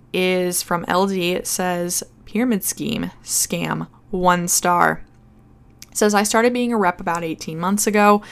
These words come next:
I went into it really positive and didn't let covid beat me." Again, why would you join during a pandemic? This doesn't make sense. It says, "What has beaten me is a lack of transparency from IntelliTravel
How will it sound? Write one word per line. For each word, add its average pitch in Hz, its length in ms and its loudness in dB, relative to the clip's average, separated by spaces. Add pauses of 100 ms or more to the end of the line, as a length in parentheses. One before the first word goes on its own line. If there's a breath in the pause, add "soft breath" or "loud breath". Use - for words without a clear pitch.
(340 loud breath)
I 196 60 0
went 196 180 2
into 190 240 0
it 180 100 0
really 180 200 0
positive 185 580 0
and 175 80 -6
didn't 170 220 -4
let 170 180 -8
covid 175 380 -4
beat 151 200 -4
me." - 300 -6 (240 soft breath)
Again, 208 520 2
why 190 760 0 (440 loud breath)
would 196 180 -2
you 202 120 4
join 185 440 0
during 170 320 -2
a 170 60 -2
pandemic? 160 760 -6
This 170 240 -6
doesn't 165 400 -6
make 165 220 -8
sense. 160 520 -6 (520 loud breath)
It 196 120 -6
says, 185 260 0
"What 196 220 -2
has 254 260 0
beaten 202 380 -2
me 175 320 -2 (180)
is 196 140 -2
a 185 80 4
lack 180 320 0
of 202 60 -10
transparency 190 800 -2
from 170 220 -6
IntelliTravel 170 920 -2